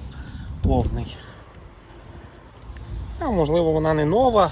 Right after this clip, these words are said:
є якісь мікросліди використання на ній, звичайно.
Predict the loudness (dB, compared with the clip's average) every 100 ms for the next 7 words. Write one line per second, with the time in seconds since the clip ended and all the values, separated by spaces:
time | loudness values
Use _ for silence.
0 | 0 -4 -4 -4 -4 -6 -4 -2 -2 -4
1 | -4 -2 -2 -4 -6 -8 -6 -6 -4 -4
2 | -4 -4 -6 -4 -2 0 0